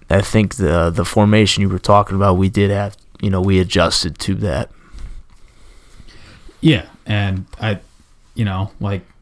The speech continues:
Speaker 2: most anything else we talk about, we made that in-game adjustment
Speaker 1: Mm-hmm.
Speaker 2: well,
Speaker 1: Yep.
Speaker 2: and you, s-, I don't recall seeing them attacking that at the same way they could for the rest of the game. Um, I, I'm kind of, uh,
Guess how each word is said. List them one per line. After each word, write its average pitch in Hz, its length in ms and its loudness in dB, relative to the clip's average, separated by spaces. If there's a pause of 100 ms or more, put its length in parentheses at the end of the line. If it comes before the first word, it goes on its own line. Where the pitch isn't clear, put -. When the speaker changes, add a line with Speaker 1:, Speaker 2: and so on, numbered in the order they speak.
(120)
Speaker 2:
most 113 320 -2
anything 113 260 0
else 107 160 0
we 104 60 -8
talk 104 260 -4
about, 107 220 -2
we 107 100 -2
made 104 280 -2
that 101 200 -6
in-game 104 320 0
adjustment 104 400 -4
Speaker 1:
Mm-hmm. 117 80 0
Speaker 2:
well, 107 400 2 (120)
Speaker 1:
Yep. 107 120 0
Speaker 2:
and 104 280 2 (360)
you, 110 160 0
s-, - 300 -4 (680)
I 104 160 0
don't 110 280 -2
recall 113 360 -2
seeing 117 240 0
them 113 180 2
attacking 117 500 0
that 107 340 -2
at 113 140 -8 (180)
the 110 80 -8
same 107 300 -2
way 101 120 -2
they 98 140 -6
could 98 440 -6
for 104 140 -10
the 98 100 -6
rest 95 220 -8
of 95 60 -8
the 98 80 -6
game. 80 180 -10 (720)
Um, 95 640 -4 (1500)
I, 113 320 0
I'm 113 200 0
kind 113 380 0
of, 101 200 -6
uh, 92 380 -6